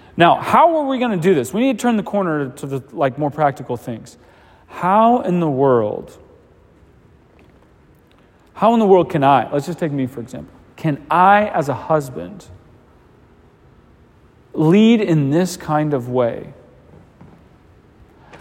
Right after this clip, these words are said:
How could my wife, Mackenzie, s-, submit to a man? To, to some kind of authority to a man? How are you gonna do this? See, because we are sinners.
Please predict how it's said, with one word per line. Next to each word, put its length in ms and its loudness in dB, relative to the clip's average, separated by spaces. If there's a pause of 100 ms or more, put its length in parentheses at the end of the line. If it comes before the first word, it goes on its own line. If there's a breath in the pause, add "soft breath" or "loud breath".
(160 loud breath)
How 460 4
could 540 4
my 180 2
wife, 540 2
Mackenzie, 400 -8
s-, 220 -14 (100)
submit 840 -2
to 260 -2
a 60 2
man? 880 -10 (1200)
To, 140 4
to 180 -4
some 220 -2
kind 200 0
of 80 -2
authority 1040 -4 (360)
to 160 -8
a 60 -6
man? 380 -8 (1700)
How 240 -2
are 60 -2
you 120 -2
gonna 180 -4
do 220 -6
this? 320 -10 (200 loud breath)
See, 160 2
because 360 2
we 200 4
are 120 8
sinners. 640 2